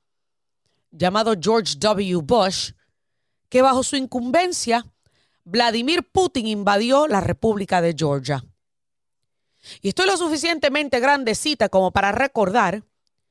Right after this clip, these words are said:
que durante la incumbencia de Barack Hussein Obama, Vladimir Putin invadió Crimea. Ah, no, pero quien nos iba a meter en la Tercera Guerra Mundial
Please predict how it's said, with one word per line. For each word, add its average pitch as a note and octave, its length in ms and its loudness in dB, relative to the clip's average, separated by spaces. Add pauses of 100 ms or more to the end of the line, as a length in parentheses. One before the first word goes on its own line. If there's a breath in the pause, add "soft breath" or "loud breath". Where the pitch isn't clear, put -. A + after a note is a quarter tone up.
(280)
que - 120 2
durante B3+ 320 2
la B3 80 0
incumbencia C4 640 -2
de C#4 120 2
Barack A#3+ 340 0
Hussein C#4 500 -2
Obama, A3+ 600 2 (1080)
Vladimir G#3 560 0
Putin A3+ 580 -2 (1000)
invadió G#3 720 0 (180)
Crimea. E3+ 640 -2 (1800 loud breath)
Ah, A3+ 220 -2
no, A3 400 -4
pero E3+ 200 -4
quien D#3+ 200 -4
nos C#3+ 120 0
iba F3+ 180 2
a G3 60 0
meter F3 280 0
en E3 80 -4
la D#3 100 0
Tercera E3+ 480 0
Guerra D#3 280 -2
Mundial D#3 500 -2